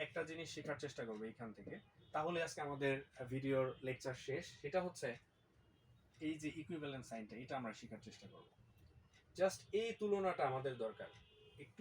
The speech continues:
মনোযোগ দেন, একটু ঠান্ডা মাথায় বোঝার চেষ্টা করি, সব কিছু ভুলে যান, just এটা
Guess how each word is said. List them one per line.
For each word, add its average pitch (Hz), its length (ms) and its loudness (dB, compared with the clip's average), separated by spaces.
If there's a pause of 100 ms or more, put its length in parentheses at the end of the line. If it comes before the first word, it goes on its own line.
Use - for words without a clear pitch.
মনোযোগ 117 320 -6
দেন, - 120 -18 (1040)
একটু - 200 -14
ঠান্ডা 139 240 0
মাথায় 131 220 -2
বোঝার 120 260 -2
চেষ্টা 117 240 -10
করি, 104 140 -8 (1300)
সব 147 180 -2
কিছু 147 220 -6
ভুলে 117 220 0
যান, 113 100 -6 (240)
just 131 240 -4
এটা 120 140 -8